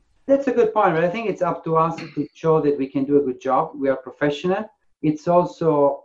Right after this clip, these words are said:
I think, a role of the A T P to be fully transparent with the players.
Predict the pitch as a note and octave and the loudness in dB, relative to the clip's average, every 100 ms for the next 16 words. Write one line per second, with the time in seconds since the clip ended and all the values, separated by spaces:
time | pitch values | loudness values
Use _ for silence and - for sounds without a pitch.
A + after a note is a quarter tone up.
0 | - C#3 C#3+ D3 C#3 B2+ C3 C#3 C3 C3 | -8 -8 0 2 2 2 4 4 2 0
1 | B2 - C3 C3 A#2+ A#2+ C3+ B2 A#2 A2 | -4 -2 0 0 -4 -2 0 2 0 -8
2 | - A2 A#2 D3 D3+ C#3+ C#3+ D3+ E3+ F3 | -2 0 2 0 -2 -6 -2 -2 -2 -6
3 | - | -12